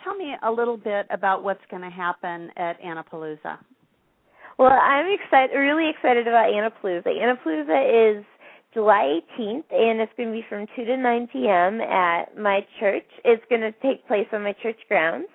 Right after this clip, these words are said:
Speaker 2: and there's gonna be a festival of bands. There's gonna be pa-, bands playing the entire time, um, and ev-, be-, either between the bands or while they're going on, we're gonna have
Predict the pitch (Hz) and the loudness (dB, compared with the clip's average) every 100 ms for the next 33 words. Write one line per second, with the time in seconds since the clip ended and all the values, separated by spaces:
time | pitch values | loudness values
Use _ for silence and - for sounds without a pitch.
0 | - - - - 247 254 240 240 240 269 | -20 -20 -16 2 6 6 4 0 0 -4
1 | 262 240 - 208 240 - 262 311 - 262 | 0 0 0 0 -2 -4 2 4 4 -2
2 | 208 190 170 180 220 226 226 220 214 - | -2 2 4 2 0 -6 -8 -8 -8 -8
3 | 220 - - 196 196 214 - - 175 170 | -10 -10 -4 0 0 -2 -6 -4 -2 -2
4 | 175 180 - 196 208 196 175 190 196 151 | -4 -8 -10 -8 -4 0 0 0 -4 -4
5 | 151 156 - - - - - 214 202 170 | -4 -6 -14 -20 -20 -4 2 4 2 0
6 | 73 202 196 185 196 - - - - _ | 0 4 4 4 0 -12 -14 -14 -14 _
7 | 120 226 220 220 _ - 208 220 226 214 | -6 -4 -4 -8 _ -20 -14 -12 -6 0
8 | 208 196 - - 285 285 262 247 254 247 | 0 -2 -14 -8 -4 -2 -2 0 2 2
9 | 233 226 226 226 233 220 190 196 - 190 | 4 4 2 -2 -4 -4 -2 -2 -2 -2
10 | 202 220 220 214 208 196 214 214 170 | 2 4 4 2 -2 -4 -2 0 0